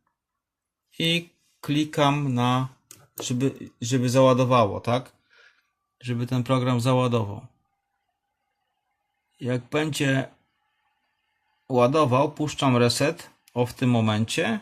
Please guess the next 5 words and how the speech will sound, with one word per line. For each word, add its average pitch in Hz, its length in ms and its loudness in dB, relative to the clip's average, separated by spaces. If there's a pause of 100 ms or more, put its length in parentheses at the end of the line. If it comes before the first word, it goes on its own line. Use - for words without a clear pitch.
wczytywanie 170 800 -4 (1700)
i 156 320 -2 (3250)
ładowanie 143 520 0
zakończone. 139 840 -2 (2250)
Wszystko 123 720 -4